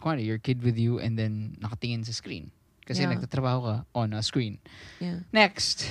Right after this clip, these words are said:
Speaker 2: But I do suggest that someone come up with, uh, a, a, a company for online tutors. Diba?
Speaker 1: Yeah.
Speaker 2: And then make it fun para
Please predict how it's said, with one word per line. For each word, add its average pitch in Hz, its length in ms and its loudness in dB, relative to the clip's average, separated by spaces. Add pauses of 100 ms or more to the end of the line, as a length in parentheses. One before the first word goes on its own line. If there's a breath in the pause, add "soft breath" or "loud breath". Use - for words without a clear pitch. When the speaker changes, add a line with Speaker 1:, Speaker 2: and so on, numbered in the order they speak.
Speaker 2:
But 294 120 8
I 311 140 8
do 349 280 10
suggest 226 580 6
that 196 160 8
someone 220 420 8
come 196 200 8
up 185 180 6
with, 175 320 8 (800)
uh, 180 480 4 (100)
a, 185 40 6
a, 175 60 8 (300)
a 180 40 4
company 196 500 6
for 165 500 4
online 180 460 8
tutors. 165 720 0 (340)
Diba? 214 380 6
Speaker 1:
Yeah. 127 160 4
Speaker 2:
And 247 80 8
then 262 120 10
make 247 160 8
it - 120 6
fun 185 540 6
para 196 300 8